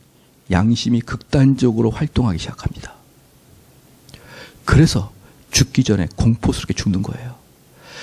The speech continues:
젊었을 때는, 열심히 뛸 때는, 사회가 바빠서 나를 부를 때, 내가 바빠가지고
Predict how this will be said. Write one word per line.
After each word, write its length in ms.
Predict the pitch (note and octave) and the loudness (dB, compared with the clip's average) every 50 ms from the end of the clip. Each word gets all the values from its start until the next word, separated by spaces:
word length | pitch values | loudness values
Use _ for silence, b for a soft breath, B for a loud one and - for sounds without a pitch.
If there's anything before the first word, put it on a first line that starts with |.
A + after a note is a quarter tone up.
| B B B B B | B B B B B
젊었을 480 | - - C#3+ D#3+ G3 A#3 A#3 - A#3 F#3+ | 4 6 6 8 8 6 6 4 0 -4
때는, 300 | - - A#2 G2 F2+ F#2 - - _ _ _ _ _ b b b b b b | -4 -4 -4 -4 -4 -8 -12 -16 _ _ _ _ _ b b b b b b
열심히 460 | G#2+ C#3 F3 F#3+ F#3 G#3+ C4 C4+ B3 B3+ | 4 4 6 6 4 6 6 4 4 4
뛸 200 | - C#4+ - - | 2 -2 0 0
때는, 280 | - F#2+ - - - - - - _ _ _ _ b b b b b | -4 -4 -4 -6 -12 -16 -20 -20 _ _ _ _ b b b b b
사회가 380 | - - - C4 C#4 C4+ B3+ B3 | 0 2 4 4 4 4 4 4
바빠서 580 | - - F3+ - - A#3+ G#3 - G3 B2+ - - | 2 2 0 2 0 0 2 2 0 -4 -4 -4
나를 300 | - F3+ A3 B3 B3+ E3+ | -2 0 2 2 2 2
부를 300 | - C4+ C4+ D4 C4 - | 2 4 4 4 4 2
때, 220 | A3 C#3 A2 - - _ - | -2 -4 -4 -6 -16 _ -2
내가 220 | G3 B3+ B3+ B3+ | 0 0 0 2
바빠가지고 680 | B3 A3 G#3+ - C#4 B3 A3+ A#3+ A3+ G3+ A3+ A3 A3+ | -2 -2 -2 0 -2 0 0 -2 -4 -4 -4 -6 -6